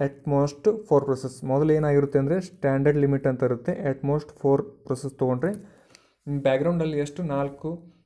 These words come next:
ಅಪ್ಲಿಕೇಶನ್‌ಗಳು ರನ್ ಆಗ್ತಾ ಇರುತ್ತವೆ. ಇಷ್ಟು ಮಾಡಿದರೆ ನಿಮ್ಮ ಫೋನು ತುಂಬ ಸ್ಪೀಡ್ ಆಗಿರುತ್ತೆ. ಇನ್ನೊಂದು ಹೇಳಿದ್ದೆ ನಾನು ಡೆವಲಪರ್ ಆಪ್ಷನನ್ನು ಯಾವ ರೀತಿಯಾಗಿ ಆ್ಯಕ್ಟಿವೇಟ್ ಮಾಡೋದು ಅಂತ ಹೇಳಿ. ಫಸ್ಟ್ ಸೆಟ್ಟಿಂಗಲ್ಲಿ, ಮ್,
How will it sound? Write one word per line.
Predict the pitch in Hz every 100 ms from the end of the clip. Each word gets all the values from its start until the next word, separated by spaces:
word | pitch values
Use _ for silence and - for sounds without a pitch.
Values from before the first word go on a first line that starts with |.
| _
ಅಪ್ಲಿಕೇಶನ್‌ಗಳು | 135 147 139 139 139 131 160 - -
ರನ್ | 135 131
ಆಗ್ತಾ | 127 131
ಇರುತ್ತವೆ. | 120 117 131 - - _ _ -
ಇಷ್ಟು | 170 - 202
ಮಾಡಿದರೆ | 160 139 139 156
ನಿಮ್ಮ | 156 139 156
ಫೋನು | 147 147 139 156 175 - _ _
ತುಂಬ | - 147 147
ಸ್ಪೀಡ್ | 147 147 143
ಆಗಿರುತ್ತೆ. | 131 127 131 147 170 - _ _ _ _ _ _ _ _ _
ಇನ್ನೊಂದು | 156 160 151
ಹೇಳಿದ್ದೆ | 143 139
ನಾನು | 131 131 165 - -
ಡೆವಲಪರ್ | 131 139 170 175 160
ಆಪ್ಷನನ್ನು | 139 151 139 139 151
ಯಾವ | 139 131
ರೀತಿಯಾಗಿ | 135 131 135 127 135
ಆ್ಯಕ್ಟಿವೇಟ್ | 131 123 127 123
ಮಾಡೋದು | 120 117 120
ಅಂತ | 117 117
ಹೇಳಿ. | 117 113 _ _ _ _ _ _ _ _ _ _ _ _ _ _ _ _ _ _ _ _ _ _ _ _ _ _ _ _ -
ಫಸ್ಟ್ | 151 -
ಸೆಟ್ಟಿಂಗಲ್ಲಿ, | 160 143 156 151 147 147 - -
ಮ್, | 135 135